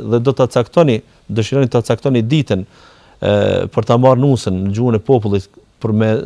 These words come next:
nda vadën, atëherë ai sigurisht se do të pajtohej, e, për një afat të tillë, do të bëhet, bëheshit kuror dhe do ta vazhdoni të jetën. Nëse ai nuk pranon një gjë të tillë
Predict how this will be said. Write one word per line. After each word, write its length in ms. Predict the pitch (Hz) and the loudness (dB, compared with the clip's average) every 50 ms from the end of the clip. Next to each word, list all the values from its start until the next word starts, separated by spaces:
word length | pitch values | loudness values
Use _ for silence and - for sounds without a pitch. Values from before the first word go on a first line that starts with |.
| 120 113 | -2 0
nda 200 | 110 113 135 135 113 104 110 | 2 4 4 6 6 6 6
vadën, 400 | 113 117 123 127 147 185 202 220 - _ _ _ _ _ _ _ _ - - - _ _ _ - | 4 4 4 4 2 2 0 -2 -6 _ _ _ _ _ _ _ _ -20 -20 -20 _ _ _ 0
atëherë 420 | 123 117 - - 165 190 185 190 196 233 - - _ _ _ _ _ _ _ - | 0 0 2 4 4 6 6 4 4 0 -2 -10 _ _ _ _ _ _ _ 0
ai 220 | 120 131 143 151 151 143 | 2 2 2 2 0 -4
sigurisht 500 | - - 165 135 127 123 127 123 - - | -4 -4 -2 0 0 0 0 0 -2 -2
se 60 | 113 | -2
do 120 | 120 135 120 | 0 0 -2
të 100 | - - | 0 -2
pajtohej, 520 | 104 101 - 104 95 92 107 113 127 - | -4 -2 -2 -2 -2 0 0 -2 -4 -6
e, 920 | - _ _ _ _ _ _ _ _ _ _ _ _ _ _ _ - - 98 92 85 - 113 - | -8 _ _ _ _ _ _ _ _ _ _ _ _ _ _ _ -2 0 0 0 0 -2 -4 -2
për 160 | - 107 110 | 0 2 2
një 100 | 110 107 | 2 2
afat 300 | 101 - - 98 - - 107 | 2 0 -2 -4 -4 -6 -8
të 80 | - - | -4 0
tillë, 180 | 165 175 190 208 208 _ _ - | 2 2 2 0 -4 _ _ 2
do 100 | 190 170 | 2 2
të 140 | 123 127 123 117 | 2 0 0 0
bëhet, 300 | 117 110 110 104 - - - 156 139 123 127 143 143 143 131 120 | 2 2 0 -2 -6 -10 -12 -8 -8 -6 -6 -6 -6 -6 -2 0
bëheshit 360 | 131 127 113 - - 101 - - | 2 2 2 0 -4 -8 -6 -4
kuror 380 | 104 101 117 147 160 156 151 156 | -2 2 4 4 4 4 2 0
dhe 60 | 147 | -2
do 120 | 139 147 127 | -2 -2 -2
ta 120 | - 131 | 0 0
vazhdoni 320 | 123 117 107 113 110 101 92 | 0 0 0 -2 -2 -4 -4
të 120 | - - 78 | -8 -10 -12
jetën. 240 | 80 - - - - - - - - - - - - - - - - - - | -12 -12 -14 -16 -18 -20 -20 -20 -20 -20 -20 -20 -20 -20 -20 -20 -12 -4 -2
Nëse 220 | 127 117 - 143 | 0 4 6 6
ai 100 | 170 208 | 6 6
nuk 160 | 208 190 - | 6 4 2
pranon 320 | - 160 147 143 143 139 135 | 2 2 2 4 4 2 2
një 140 | 127 117 110 | 2 2 0
gjë 140 | 120 117 - | 0 -2 -2
të 80 | 120 107 - | -2 -4 -2
tillë 240 | 113 107 95 90 | -2 -2 -2 -2